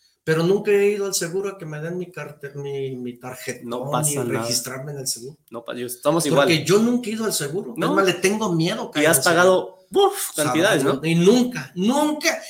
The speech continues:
Speaker 1: Es más, el único día que fui al seguro fue que, que hice hacer fila para que me pusieran la influenza.
Speaker 2: Ajá,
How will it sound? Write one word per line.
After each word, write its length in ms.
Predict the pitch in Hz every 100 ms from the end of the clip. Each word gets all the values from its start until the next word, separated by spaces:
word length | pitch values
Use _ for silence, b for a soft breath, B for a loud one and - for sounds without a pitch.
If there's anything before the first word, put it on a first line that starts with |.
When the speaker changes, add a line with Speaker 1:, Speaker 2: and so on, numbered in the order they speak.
| B B _
Speaker 1:
Es 140 | 214
más, 300 | 233 226 196 185
el 140 | 185
único 380 | 247 262 - 208
día 240 | 208 226
que 140 | 233 180
fui 180 | 190 208
al 140 | 214
seguro 360 | 202 185 226 202
fue 280 | 185 190 -
que, 340 | 175 160 156
que 140 | 160 160
hice 200 | 160 170
hacer 260 | - 170
fila 320 | - 170 165
para 200 | 165 143
que 120 | - 131
me 100 | 123
pusieran 460 | 127 143 147 151
la 100 | 131
influenza. 500 | 127 147 175 233 - -
Speaker 2:
Ajá, 320 | 147 170